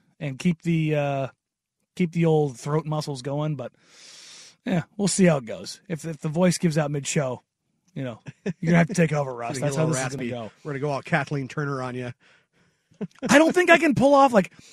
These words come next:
Speaker 1: you know what's funny is, um, I've talked about this before. I, I'm a big-time car singer.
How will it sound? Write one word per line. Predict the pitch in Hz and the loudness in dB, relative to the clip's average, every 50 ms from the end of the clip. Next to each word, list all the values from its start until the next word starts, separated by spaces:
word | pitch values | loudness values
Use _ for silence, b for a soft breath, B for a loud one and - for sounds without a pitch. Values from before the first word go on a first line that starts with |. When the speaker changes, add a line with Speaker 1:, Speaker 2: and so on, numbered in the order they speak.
| B B B | B B B
Speaker 1:
you | B 214 | B 4
know | 269 | 4
what's | 233 - | 4 2
funny | - 160 160 156 139 | 0 -2 -2 -2 -2
is, | 123 110 - - _ _ _ _ _ _ _ _ _ _ _ _ _ _ _ _ _ _ - - | -4 -8 -12 -16 _ _ _ _ _ _ _ _ _ _ _ _ _ _ _ _ _ _ -12 -6
um, | 196 180 160 147 135 127 120 - - - _ _ _ _ _ _ _ _ - | -4 -2 -2 -2 -4 -6 -8 -10 -12 -12 _ _ _ _ _ _ _ _ 0
I've | 185 190 | 0 2
talked | - 269 247 190 | 2 2 0 0
about | 190 | -2
this | 151 120 | -2 -4
before. | 117 113 - 110 85 - | -8 -14 -16 -18 -14 -8
I, | 127 151 156 - _ | -6 -6 -6 -4 _
I'm | 156 170 175 170 | 2 4 4 4
a | 156 | 4
big-time | 143 127 117 - 175 185 196 180 - - 175 170 156 151 | 2 -2 0 4 4 4 4 4 2 2 2 2 2 0
car | - - - 131 139 156 | -2 -4 -6 -6 -6 -6
singer. | - - 165 165 165 175 185 170 | -4 -4 -2 -2 0 -2 -4 -6